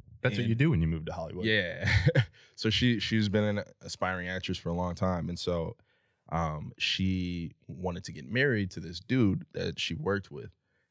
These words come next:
Speaker 2: And they got onto this show called My Fair Wedding.
Speaker 1: I've heard of it. I don't know what, what it's about, but I've heard of it.
Speaker 2: So it's, it's basically the show,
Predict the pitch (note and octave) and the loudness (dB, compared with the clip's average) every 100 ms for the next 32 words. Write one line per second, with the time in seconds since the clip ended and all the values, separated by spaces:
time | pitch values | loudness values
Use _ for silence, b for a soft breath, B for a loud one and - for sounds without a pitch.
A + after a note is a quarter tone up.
0 | - F2 E2 E2 E2 D#2+ F2+ F2+ F2+ F2+ | -10 -6 -4 -6 -8 -4 -2 -2 -2 -6
1 | F2 - _ _ - - _ - F#2 - | -8 -12 _ _ -20 -20 _ 0 0 0
2 | F#2 F2 E2 D#2 - G#2+ A2 F2+ - E2+ | -6 -6 -8 -6 -4 2 2 2 0 -8
3 | E2 F2 D#2+ F2 E2 E2+ D2+ - - _ | -8 -10 -8 -8 -6 -6 -6 -10 -20 _
4 | b b b b b b b C#3 A2 F3+ | b b b b b b b 0 4 4
5 | C#3 F#2+ F2 - _ _ A#2+ C#3 C3+ B2+ | 4 2 0 -4 _ _ 0 4 4 4
6 | B2 A#2+ B2 A2+ G#2+ G2+ G2 A2+ F#2 F#2 | 0 -2 0 2 2 0 0 0 0 0
7 | A2+ A2+ D#2+ D#2 - - C3+ B2+ A#2+ B2+ | 2 2 0 -4 -4 -2 0 0 0 -4
8 | C#3 G#2+ G2 F2+ B2 B2 G#2+ G#2+ G2+ - | -4 -4 -2 2 4 4 4 4 4 4
9 | G2+ G2+ G2 G2 | 6 6 4 2